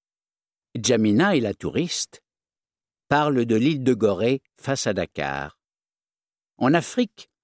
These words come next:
l'île symbolise trois cent cinquante ans d'esclavage. Les deux femmes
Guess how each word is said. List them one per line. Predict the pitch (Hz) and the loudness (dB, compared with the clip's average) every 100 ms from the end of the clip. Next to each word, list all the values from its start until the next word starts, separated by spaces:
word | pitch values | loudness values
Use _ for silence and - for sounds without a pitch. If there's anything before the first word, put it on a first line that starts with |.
| _ - | _ -2
l'île | 165 220 180 | 2 2 0
symbolise | - 170 175 180 156 - | 0 2 2 2 0 -4
trois | - 208 202 | 0 0 0
cent | 196 | -2
cinquante | 180 175 165 160 - | -2 -2 0 0 0
ans | 143 | -2
d'esclavage. | 117 - - 82 71 69 76 - _ _ _ _ _ _ _ _ _ _ - | -2 -4 -6 -6 -6 -8 -10 -14 _ _ _ _ _ _ _ _ _ _ -4
Les | 110 | 0
deux | 110 | 0
femmes | 104 156 180 175 | 0 -2 0 0